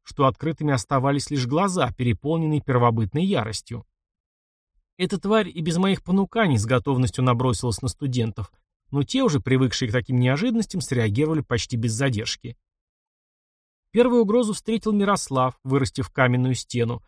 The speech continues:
которая хоть и приняла на себя удар лапищ гориллы,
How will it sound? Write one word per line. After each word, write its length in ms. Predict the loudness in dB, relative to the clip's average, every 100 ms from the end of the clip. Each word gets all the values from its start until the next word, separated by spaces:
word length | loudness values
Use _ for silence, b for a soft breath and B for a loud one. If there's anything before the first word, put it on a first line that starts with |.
| _ _
которая 300 | -8 0 0
хоть 220 | 2 -2 -4
и 40 |
приняла 420 | -2 0 2 2
на 80 | 0
себя 480 | -2 -2 0 -2 -4
удар 380 | -4 2 2 2
лапищ 420 | 0 -2 -4 0
гориллы, 480 | 2 2 0 -4